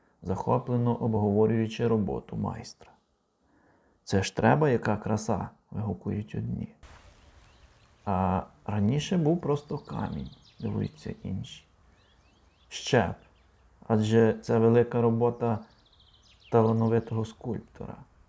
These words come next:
голосно промовив до натовпу захоплений солдат. Закінчивши свою роботу, ангел, скромно посміхаючись, підійшов до бійця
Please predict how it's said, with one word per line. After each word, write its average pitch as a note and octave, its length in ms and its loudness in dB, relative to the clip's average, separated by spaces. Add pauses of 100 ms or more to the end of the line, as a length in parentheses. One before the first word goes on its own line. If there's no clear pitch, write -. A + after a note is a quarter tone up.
(120)
голосно G#2 460 -2
промовив A2 540 2
до G#2 100 0
натовпу G2+ 540 -4
захоплений G#2 680 -4
солдат. G#2 540 -4 (1600)
Закінчивши G#2 640 0
свою A2+ 340 0
роботу, A#2 600 0 (760)
ангел, B2 500 2
скромно B2 560 -2
посміхаючись, A#2 1040 -4 (540)
підійшов A#2+ 600 0
до A#2+ 100 0
бійця G#2 640 -2